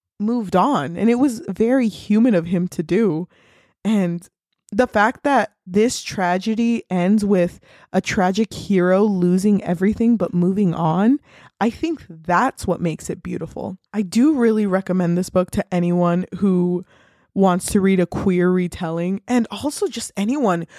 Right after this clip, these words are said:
who values, um, writing when it comes to word choice. I think this author did an amazing job presenting mental instability in writing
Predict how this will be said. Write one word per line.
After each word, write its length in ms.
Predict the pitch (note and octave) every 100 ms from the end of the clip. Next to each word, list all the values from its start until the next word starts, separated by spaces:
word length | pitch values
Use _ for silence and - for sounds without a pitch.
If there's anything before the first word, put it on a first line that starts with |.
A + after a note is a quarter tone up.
| - -
who 280 | A3+ G#3 F#3
values, 680 | F#3+ F#3 A#3+ A#3 F#3 E3+ - -
um, 260 | F#3+ F3 F3
writing 500 | F#3+ G3+ G3 A#3+ C4
when 140 | A3 F#3+
it 60 |
comes 240 | - A3+ -
to 80 | G#3+
word 400 | E3+ E3 A#3 -
choice. 520 | - D3 - - - - - -
I 80 |
think 200 | D4+ E4+
this 220 | - B3 -
author 300 | G3 G#3 A3+
did 280 | G#3+ G3 -
an 160 | A#3+ A#3+
amazing 800 | A#3 G#3+ F#3+ G3 B3 G#3 F3+ F3
job 420 | E3+ D#3+ D#3+ D#3+ - - - _
presenting 880 | - G#3+ F3 F#3 G3+ - G#3+ E3 E3 -
mental 380 | F#3+ F#3 - F3+
instability 760 | F3+ - F3 E3+ E3 E3+ E3+
in 140 | F3+ F3
writing 480 | D#3+ D#3 - F3